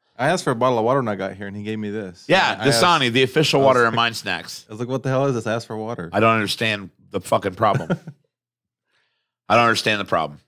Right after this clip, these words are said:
Speaker 2: The king is in Buckingham Palace, not Westminster Abbey. <laughs>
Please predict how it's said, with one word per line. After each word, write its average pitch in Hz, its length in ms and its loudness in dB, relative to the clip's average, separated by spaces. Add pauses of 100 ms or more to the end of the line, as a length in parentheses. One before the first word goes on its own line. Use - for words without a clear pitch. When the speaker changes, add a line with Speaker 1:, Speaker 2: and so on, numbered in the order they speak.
Speaker 2:
The 113 100 -4
king 151 280 -4
is 127 160 0
in 120 120 -4
Buckingham 107 480 -2
Palace, 104 340 -2
not 101 200 -2
Westminster 98 500 -4
Abbey. 98 380 0
<laughs> - 40 -6